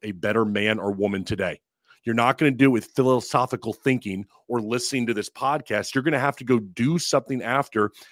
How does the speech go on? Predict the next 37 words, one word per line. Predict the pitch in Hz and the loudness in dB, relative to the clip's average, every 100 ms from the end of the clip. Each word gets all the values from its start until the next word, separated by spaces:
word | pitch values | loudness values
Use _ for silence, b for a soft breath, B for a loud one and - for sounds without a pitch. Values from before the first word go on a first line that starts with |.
| b | b
that's | 123 - | -6 -2
gonna | 139 123 | -2 -4
cause | - 135 151 | -6 -2 -2
you | 143 | 0
to | 151 | -4
be | 127 123 | -2 -2
uncomfortable | 120 - 143 - 113 110 b b | -4 0 -2 0 -2 -2 b b
and | 120 117 | -4 -2
move | 120 143 156 | 2 0 0
yourself | 165 - 139 135 | -2 2 2 0
toward | - 127 101 | -2 -4 -2
growth | 123 139 117 - b b - | 4 6 6 0 b b 0
by | 123 | 0
saying, | - 131 120 | 2 0 0
"Hey, | 143 | 0
I | 117 117 | 0 -2
did | 92 123 151 - | -2 -2 -2 -2
something | 160 156 156 113 | -2 0 -2 -2
I | 104 | -6
first | - - 175 156 | -4 0 2 2
didn't | - 147 - | 0 -2 -2
think | 143 | 0
I | 135 | 2
could | 131 127 | 0 0
do. | 120 127 127 | 2 2 2
I | 104 | -2
bared | 85 120 143 139 | 0 4 4 4
that | 131 | 0
cross | - 123 117 - | 2 2 2 0
and | 110 | -4
it | |
was | 95 - | -4 -4
something | - - 110 | -6 -4 -4
that | |
I | 104 | -2
could | - 98 | -4 -10
carry." | 101 87 80 | -10 -8 -10